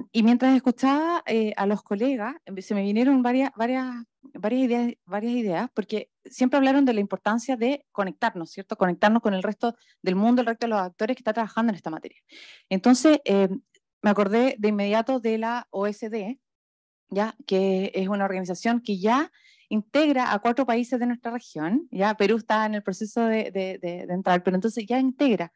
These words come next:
Y esta organización trabaja fuertemente con información, o sea, es un trabajo paralelo en cuanto a, a, a estandarizar, a llegar a las mejores políticas públicas, pero trabaja de manera paralela en el levantamiento de información, en la disminución de brechas, porque ellos trabajan comparando información,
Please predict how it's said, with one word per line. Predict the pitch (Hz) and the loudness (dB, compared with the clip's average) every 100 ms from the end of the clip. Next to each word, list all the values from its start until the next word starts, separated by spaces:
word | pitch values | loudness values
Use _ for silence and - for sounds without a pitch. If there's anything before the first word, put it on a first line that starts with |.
| _ _ _ _ | _ _ _ _
Y | 269 294 | 0 0
esta | 330 370 | 0 0
organización | 320 277 285 | 0 0 0
trabaja | 285 277 277 | 0 0 -2
fuertemente | 247 - 214 - 269 311 320 | -6 -4 -4 0 0 0 -2
con | 320 349 | -6 -8
información, | 339 359 403 233 165 - | -8 -10 -8 -8 -8 -10
o | |
sea, | 196 247 | -2 2
es | |
un | 247 | 2
trabajo | 240 196 226 - | 2 0 0 -2
paralelo | 247 226 190 175 208 370 320 | -2 0 0 -2 -2 -4 -4
en | 240 | -4
cuanto | 254 262 262 | -2 -2 -2
a, | 240 240 | -2 -2
a, | - 208 202 | -4 -8 -10
a | 196 | -12
estandarizar, | 180 202 185 175 - 240 - - | -6 -4 -2 -2 -2 -2 -4 -8
a | 180 | -6
llegar | 175 202 | -4 -2
a | |
las | 220 | -4
mejores | 196 196 226 | -4 -2 -2
políticas | - 185 262 302 294 | -2 -2 0 -2 -4
públicas, | - 320 349 370 - _ _ _ _ | -4 -4 -4 -10 -16 _ _ _ _
pero | - 196 | -6 -2
trabaja | 196 220 262 | -2 0 -2
de | |
manera | 233 247 | 0 -2
paralela | 226 196 196 262 | -2 -2 -2 -2
en | 277 | -2
el | 220 | -4
levantamiento | 185 180 175 185 220 240 | -6 -10 -10 -6 -4 -4
de | 226 | -4
información, | - 165 156 226 226 226 | -6 -10 -6 0 2 2
en | 196 | 0
la | 175 | -2
disminución | 165 165 156 220 | -2 -4 -4 -2
de | 214 | -2
brechas, | 202 240 214 | 0 -2 -4
porque | 190 - 196 - _ _ | -10 -10 -10 -12 _ _
ellos | 202 240 | -2 0
trabajan | 214 262 262 | 2 2 2
comparando | 208 180 180 170 160 | 0 0 0 0 -4
información, | 151 - - - | -8 -14 -18 -20